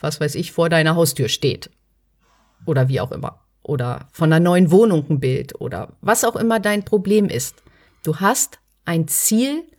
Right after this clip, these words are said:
vor Augen, wenn du auf die Lösungsebene wechselst. Weil sonst kommst du gar nicht auf der Lösungsebene an. Ohne das funktioniert es nicht.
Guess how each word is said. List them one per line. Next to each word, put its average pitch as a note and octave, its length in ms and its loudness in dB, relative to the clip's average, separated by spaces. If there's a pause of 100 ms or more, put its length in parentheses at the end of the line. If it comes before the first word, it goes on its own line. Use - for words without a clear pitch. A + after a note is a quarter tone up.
(120)
vor - 260 -4
Augen, G3 420 -2
wenn E3+ 160 0
du F3+ 80 -4
auf E3 220 -6
die F3 100 -4
Lösungsebene C#3+ 720 -4
wechselst. - 480 -12 (380)
Weil - 140 0
sonst A3+ 220 0
kommst A#3 240 -2
du A3 40 0
gar G#3 160 0
nicht G#3+ 140 0
auf - 100 -8
der G3 100 0
Lösungsebene F#3 600 -2
an. C3 220 -6 (300)
Ohne A#3 280 2
das G3+ 380 -2
funktioniert E3+ 580 -2
es D#3+ 140 -6
nicht. C#3+ 300 -4